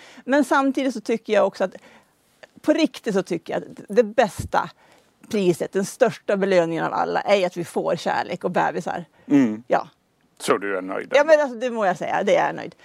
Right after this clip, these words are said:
Speaker 1: Nu behöver de inte ens tänka på oss längre. Jag har kommit över det där. <laughs>
Speaker 2: Ja, det är bra, Linda. I somras, då firade du själv tio-årig bröllopsdag med din make
Speaker 1: Ja.
Speaker 2: Jakob. Vilket är ditt viktigaste tips för att få relationen att hålla så länge?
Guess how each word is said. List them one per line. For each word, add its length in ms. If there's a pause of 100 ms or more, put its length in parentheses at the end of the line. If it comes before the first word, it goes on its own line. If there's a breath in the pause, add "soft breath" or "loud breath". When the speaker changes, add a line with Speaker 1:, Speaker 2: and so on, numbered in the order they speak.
(140 loud breath)
Speaker 1:
Nu 120
behöver 300
de 120
inte 180
ens 360
tänka 240
på 100
oss 120
längre. 360 (160)
Jag 140
har 80
kommit 280
över 280
det 80
där. 260
<laughs> 40 (640 loud breath)
Speaker 2:
Ja, 160
det 80
är 60
bra, 240
Linda. 400
I 120
somras, 680
då 240
firade 460
du 140
själv 380
tio-årig 920
bröllopsdag 640
med 120
din 140
make 240 (120)
Speaker 1:
Ja. 120
Speaker 2:
Jakob. 500 (680 loud breath)
Vilket 260
är 120
ditt 160
viktigaste 640
tips 540
för 100
att 160
få 300
relationen 800
att 80
hålla 280
så 240
länge? 320